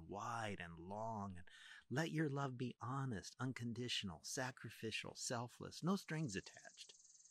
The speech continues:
no ulterior motives. Don't just pretend to love others. Really love them. That's honor.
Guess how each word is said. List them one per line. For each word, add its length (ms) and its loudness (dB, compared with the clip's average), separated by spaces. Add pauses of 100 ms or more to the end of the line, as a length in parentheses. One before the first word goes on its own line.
(520)
no 180 6
ulterior 460 4
motives. 580 -2 (1120)
Don't 200 6
just 220 2
pretend 360 2
to 80 4
love 240 2
others. 320 -6 (920)
Really 400 6
love 300 -4
them. 200 -6 (840)
That's 200 -2
honor. 360 -4